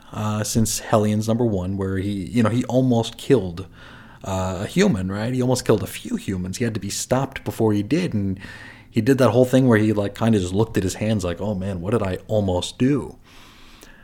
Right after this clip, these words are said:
I don't know if this means he's under some sort of influence. I don't know if this means that he's just losing his marbles.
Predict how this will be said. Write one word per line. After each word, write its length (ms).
I 80
don't 320
know 440
if 360
this 240
means 300
he's 140
under 220
some 180
sort 200
of 100
influence. 800
I 160
don't 100
know 120
if 100
this 180
means 280
that 140
he's 440
just 540
losing 380
his 180
marbles. 600